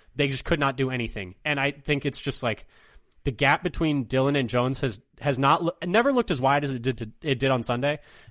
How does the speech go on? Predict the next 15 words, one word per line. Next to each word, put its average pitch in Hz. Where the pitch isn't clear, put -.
and 113
it 156
was 135
really 185
evident 135
in, 127
like, 113
what 120
they 143
were 123
able 117
to 110
do 113
on 107
offense. 101